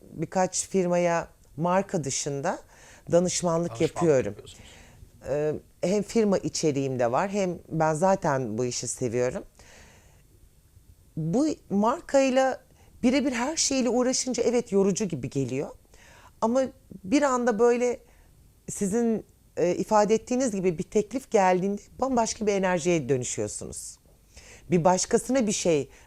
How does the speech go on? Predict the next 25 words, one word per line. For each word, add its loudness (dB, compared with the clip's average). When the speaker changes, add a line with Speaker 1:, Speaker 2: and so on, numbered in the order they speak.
Speaker 1:
katma 0
düşüncesiyle 2
o 2
yola 2
çıkıyorsunuz. -4
O 2
enerji 0
tekrar 0
geliyor. -2
Speaker 2:
Tekrar -2
geri -6
geliyor. -8
Speaker 1:
Aynı 0
şeyle 0
uğraşınca 0
enerji -4
tükeniyor. -6
Ya -2
ben 6
ya 2
da 2
öyle 2
hissediyorum, 0
öyle 2
yaşıyorum. 0